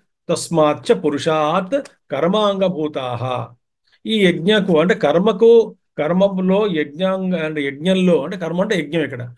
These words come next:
యజ్ఞంలో అంగాలైనటువంటివి ఏమిటవి? కర్మాంగభూతాః. కర్మలో ఆ యజ్ఞంలో అంగములు అంటే ముఖ్యమైనటువంటి భాగాలు. అంటే యజ్ఞం చేస్తున్నామంటే ఏదో దేవతను ఉద్దేశించి చే-, చే-, చేస్తున్నాం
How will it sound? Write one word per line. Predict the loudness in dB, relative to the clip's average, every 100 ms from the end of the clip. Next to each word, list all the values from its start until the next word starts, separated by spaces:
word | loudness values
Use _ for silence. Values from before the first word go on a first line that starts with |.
| _ _
యజ్ఞంలో | -4 -4 -2 -2 2 2 0 -2
అంగాలైనటువంటివి | -2 2 2 2 0 -2 -6 -8 -8 -6 -2 0 2 0 -4 _ _ _ _ _ 0
ఏమిటవి? | 0 2 0 0 -2 -4 -8 _ _
కర్మాంగభూతాః. | -2 0 0 0 -2 -4 -6 -8 -8 -10 -10 -14 -20 _
కర్మలో | -2 0 2 4 2 2 -10 _
ఆ | -2
యజ్ఞంలో | 0 -2 -2 -2 0 0
అంగములు | 0 -4 -4 -4 -10 -14 -14
అంటే | -4 -4 -4 -8 -16 _ -8
ముఖ్యమైనటువంటి | -6 -2 -2 0 0 -2 0
భాగాలు. | -2 -2 -4 -6 -12
అంటే | -8 -4 -4 -6 -20 -10
యజ్ఞం | -4 -2 0 0
చేస్తున్నామంటే | 0 -2 -2 -4 0 0 0 0 -2 0
ఏదో | 0 -2
దేవతను | 0 0 0 -2 -6
ఉద్దేశించి | -6 -6 -4 -2
చే-, | 0 -2 -2 -2
చే-, | -2 -2 -2
చేస్తున్నాం | -2 -2 -4 -4 -4